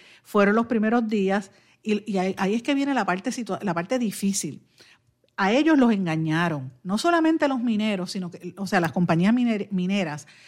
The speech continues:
sino que ellos también tenían unos abro-, unos abogados que supuestamente eran los que los iban a representar. Pero recuerden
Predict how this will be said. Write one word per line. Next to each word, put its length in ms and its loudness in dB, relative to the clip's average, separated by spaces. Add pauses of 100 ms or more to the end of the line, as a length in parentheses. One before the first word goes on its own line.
(120)
sino 300 2
que 80 0
ellos 140 2
también 260 0
tenían 340 0
unos 220 0
abro-, 300 0
unos 260 2
abogados 640 0
que 100 -10
supuestamente 600 -6
eran 160 -4
los 80 -4
que 160 -6
los 120 0
iban 320 0
a 220 0
representar. 640 -2 (380)
Pero 160 0
recuerden 540 0